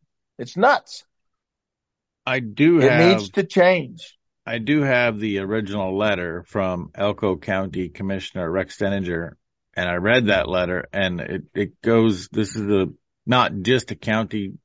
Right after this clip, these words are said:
Speaker 2: out here on its own signing a resolution. As you said, you're partnering with Elko County, but you have an elected official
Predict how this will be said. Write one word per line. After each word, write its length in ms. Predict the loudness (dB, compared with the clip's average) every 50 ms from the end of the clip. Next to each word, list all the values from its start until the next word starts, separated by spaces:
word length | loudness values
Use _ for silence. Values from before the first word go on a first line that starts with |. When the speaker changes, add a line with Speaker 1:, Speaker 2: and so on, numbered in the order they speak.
| -8 -4
Speaker 2:
out 220 | -2 0 0 0
here 180 | 2 2 2 2
on 140 | 0 0 -2
its 140 | -2 -2
own 200 | -2 -2 -2 -2
signing 360 | -4 -4 -4 -4 -2 -4 -4 -4
a 20 |
resolution. 580 | -4 -4 -6 -4 -2 0 2 0 0 -2 -4 -4
As 160 | -4 -2 -2
you 100 | -2 -4
said, 300 | -2 0 2 2 2 2
you're 100 | 0 -2
partnering 400 | 0 2 2 2 2 -2 -4 -6
with 200 | -8 -4 -2 0
Elko 320 | 0 0 2 0 -2 -2
County, 360 | -2 -4 -6 -6 -6 -6 -8
but 380 | -8 -4 0 2 2 2 2 -2 _
you 180 | -4 -2 -2 0
have 480 | 2 2 4 4 4 2 0 -2 -6 _ _ _ _ _ _ _ _ _ _ _ _ _
an 100 | -8 -6
elected 440 | -4 -2 0 0 -2 -2 -6 -8 -10
official 600 | -6 -4 -4 -4 -2 -4 -4 -4 -4 -6 -8 -12